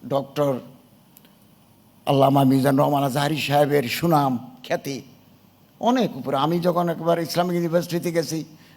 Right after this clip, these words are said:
মালয়েশিয়ায়, আমি একবার জুমার নামাজের ইমামতিও করেছি। আমি যখন মালয়েশিয়াতে গেলাম, তারা জানতে, আমার প্রোফাইল জানতে চাইলো আমি কে। তারা আমার ইন্টারন্যাশনাল ইসলাম ইউনিভার্সিটিতে জুমা পড়াবার আমন্ত্রণ জানালেন। উনি তো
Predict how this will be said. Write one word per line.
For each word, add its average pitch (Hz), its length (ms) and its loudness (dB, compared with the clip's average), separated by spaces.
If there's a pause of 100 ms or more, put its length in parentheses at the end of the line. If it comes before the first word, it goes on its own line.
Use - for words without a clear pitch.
(140)
মালয়েশিয়ায়, 151 600 0 (1120)
আমি 143 200 2
একবার 156 240 4
জুমার 165 260 4
নামাজের 180 520 4
ইমামতিও 180 440 2
করেছি। 131 360 -6 (960)
আমি 147 160 -6
যখন 151 260 0
মালয়েশিয়াতে 151 500 -4
গেলাম, 202 240 2
তারা 170 220 2
জানতে, 151 300 0 (320)
আমার 156 280 0
প্রোফাইল 160 360 0
জানতে 151 320 0
চাইলো 156 260 2
আমি 151 220 2
কে। 156 240 2 (540)
তারা 214 140 4
আমার 190 200 6 (480)
ইন্টারন্যাশনাল 160 500 0
ইসলাম 160 260 0
ইউনিভার্সিটিতে 151 580 0
জুমা 147 260 2
পড়াবার 139 320 2
আমন্ত্রণ 131 420 -4
জানালেন। 143 380 -2
উনি 180 200 -2
তো 208 200 0